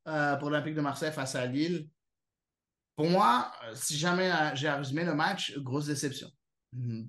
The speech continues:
très, très grosse déception. Je l'avais dit là, avant que c'était très important de gagner, euh,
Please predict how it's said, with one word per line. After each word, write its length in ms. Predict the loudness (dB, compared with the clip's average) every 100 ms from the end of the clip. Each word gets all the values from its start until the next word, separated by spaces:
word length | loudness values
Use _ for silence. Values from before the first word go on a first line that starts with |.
| -14 -8
très, 200 | -4 -2
très 200 | -4 -2
grosse 220 | -2 -2
déception. 500 | -4 -4 -4 -6 -4
Je 80 | -4
l'avais 220 | -2 -4
dit 200 | -4 -2
là, 580 | 0 0 0 -6 -10 -12 _ _ _ _ _ -4
avant 400 | -2 2 2 0
que 300 | 0 0 0
c'était 260 | -4 -6
très 220 | -6 -4 -2
important 340 | -4 -4 -2
de 100 | -2
gagner, 600 | -2 -2 0 0 -2 -2
euh, 180 | -4